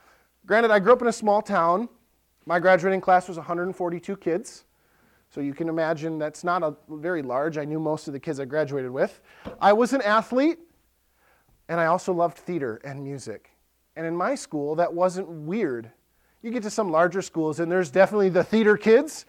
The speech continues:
and they don't play sports. And then you have the, the athletes, and they don't do theater. That wasn't the case at my school. I think our starting football quarterback was the lead in our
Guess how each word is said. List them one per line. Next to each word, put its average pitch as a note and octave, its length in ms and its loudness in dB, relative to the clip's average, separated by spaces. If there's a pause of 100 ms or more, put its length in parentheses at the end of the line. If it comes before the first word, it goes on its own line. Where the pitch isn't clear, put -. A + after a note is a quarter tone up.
(280)
and D3+ 120 -4
they F3 100 2
don't F3+ 140 2
play E3 140 -2
sports. - 540 -10 (800)
And G#3+ 120 4
then A#3 120 6
you B3 80 4
have G#3+ 220 4
the, F#3 280 2
the E3+ 160 4
athletes, G#3+ 680 0 (300)
and D#3+ 140 -2
they G#3+ 100 6
don't A#3+ 180 6
do A#3+ 100 4
theater. G#3 460 2 (480)
That F3+ 160 -2
wasn't A#3 260 2
the G#3+ 80 -2
case A#3 300 -4
at F#3+ 60 -8
my D3+ 120 -8
school. A2 560 -14
I D3+ 60 -8
think G#3 180 -2
our G3 100 2
starting F#3 360 2
football F3+ 320 0
quarterback D#3+ 480 -2
was D3+ 120 -6
the C#3 120 -8
lead E3+ 320 -6
in D3+ 80 -6
our C#3+ 220 -6